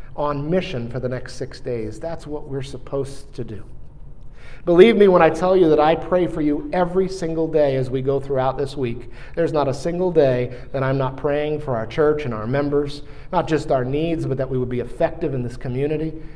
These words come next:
In fact, every single one of your names is actually written down on index cards in my office,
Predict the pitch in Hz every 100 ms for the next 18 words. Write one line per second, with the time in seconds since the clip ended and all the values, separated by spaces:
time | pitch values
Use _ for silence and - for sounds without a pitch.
0 | - - - 143 131 151 147 - 190 196
1 | 226 214 190 180 190 143 143 143 131 143
2 | 156 202 147 123 131 131 139 139 127 139
3 | 147 180 165 135 220 269 233 160 131 131
4 | 143 147 147 196 220 151 135 - - 135
5 | 143 135 165 190 208 160 127 120 139 135